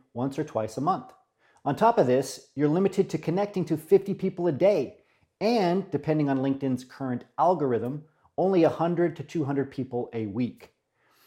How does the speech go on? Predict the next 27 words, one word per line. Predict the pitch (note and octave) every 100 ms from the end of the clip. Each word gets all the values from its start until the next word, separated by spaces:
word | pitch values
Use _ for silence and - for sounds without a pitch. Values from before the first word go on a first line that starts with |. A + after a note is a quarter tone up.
| _ -
Another | E3 A3+
reason | F#3 D3+ D3+
you |
might | C#3 C#3
consider | C3+ B2+ D#3 C#3+
a | B2
paid | B2 - D3+ C#3
account | B2 - A#2+ C#3 D3 -
is | B2 A2
that | C3 C3 -
your | B2+ A#2+
searchability | - - C3+ C3+ G#2+ A3+ B3+ B2 G2+ - _
is | A2+ A2+
limited. | G#2+ G2+ - _ _ _ _ _ _
First, | A#3 B3 -
you | G3+
can | F3+
only | F3 E3+
do | C#3 F3
a | D3
set | - - E3+ -
number | D#3 D3+ C#3
of | B2+
searches | - F3+ E3 D3 A2+
before | B2+ - C#3 C3
being | A#2+ A#2+ A#2+ A#2+ -
throttled, | - - F3 E3+ A#2+ F#2